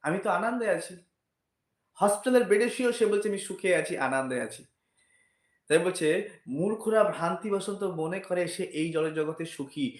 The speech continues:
প্রকৃতপক্ষে এখানে কারোর পক্ষে সুখী হওয়া সম্ভব নয়। যে গজেন্দ্র যখন বন দিয়ে হাঁটে, সমস্ত গজরাজ,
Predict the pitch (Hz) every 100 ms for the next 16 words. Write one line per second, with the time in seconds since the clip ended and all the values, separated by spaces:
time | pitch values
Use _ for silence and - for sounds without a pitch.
0 | - _ 127 127 143 151 147 143 147 139
1 | 131 143 143 - 131 127 147 147 131 131
2 | - 156 135 131 123 120 120 - 104 104
3 | 104 104 104 104 _ _ _ _ _ _
4 | _ _ - 165 254 208 220 277 311 269
5 | 151 117 - - _ _ _ _ - 175
6 | 185 - 214 277 277 254 233 - 202 262
7 | 185 127 - - _ - 269 277 - 226
8 | 160 - 240 240 220 151